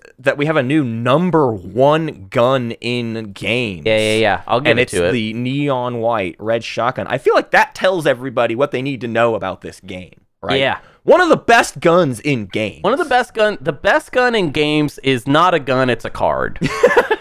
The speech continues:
Speaker 1: And it's a dash. <laughs>
Speaker 2: Yeah, and it's a dash, mostly. It's kind of a, a, a, a dash, yeah. I, I don't know, I just think, I think the levels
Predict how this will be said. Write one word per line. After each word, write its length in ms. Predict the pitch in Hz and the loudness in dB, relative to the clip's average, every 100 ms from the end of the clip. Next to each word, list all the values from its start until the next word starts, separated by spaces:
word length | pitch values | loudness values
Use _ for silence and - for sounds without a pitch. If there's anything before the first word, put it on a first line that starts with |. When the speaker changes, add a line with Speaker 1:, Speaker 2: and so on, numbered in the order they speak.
| 494 - - - - _ _ _ _ - 392 | -4 -10 -16 -16 -20 _ _ _ _ -18 -10
Speaker 1:
And 140 | 165 165 | -6 -4
it's 100 | 165 | -4
a 60 | |
dash. 600 | 147 143 104 80 - - - | 0 2 2 -4 -10 -10 -12
<laughs> 60 | - - - - 139 | -20 -18 -16 -6 -2
Speaker 2:
Yeah, 200 | 107 - 123 | -2 -2 -6
and 180 | 147 147 | -2 -2
it's 140 | 143 | -2
a 60 | 127 | -2
dash, 520 | 110 87 80 - - | 0 0 -2 -4 0
mostly. 540 | 107 98 - 95 87 | 0 0 -2 -4 -2
It's 180 | 110 403 | 0 0
kind 240 | 160 151 | 0 0
of 80 | 135 | 0
a, 160 | 117 110 - | 0 -2 -2
a, 220 | 120 113 | -2 0
a, 340 | 117 117 - 120 | -2 -4 -2 -2
a 40 | |
dash, 560 | 110 92 78 85 - - | -2 -2 -2 -4 -8 -8
yeah. 320 | 107 92 80 - _ _ | -2 -2 -2 -8 _ _
I, 140 | - 247 | -2 2
I 100 | 254 | 4
don't 100 | 240 | 4
know, 80 | 160 | 4
I 120 | 151 | 2
just 180 | 185 - | 0 -2
think, 260 | 208 156 - _ _ _ - | -2 -2 -6 _ _ _ -6
I 60 | 151 | -4
think 200 | 220 202 | -4 -2
the 120 | 156 | 0
levels 500 | 143 151 165 160 - | 2 2 2 -2 -4